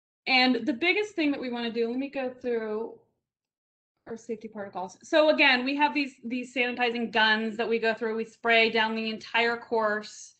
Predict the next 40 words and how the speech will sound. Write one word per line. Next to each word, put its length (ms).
and 240
then 340
we 540
do 100
the 80
balls 380
and 100
the 40
clubs. 760
We'll 280
have, 300
everybody 360
will 180
wear 240
face 260
masks 440
on 180
our 200
staff. 560
We 140
will 180
fo-, 240
follow 340
C 120
D 120
C 240
guidelines 600
in 100
terms 300
of, 80
you 120
know, 280
where 280
we 180
are 480
by 140
the 80
time 240
we 100
open 480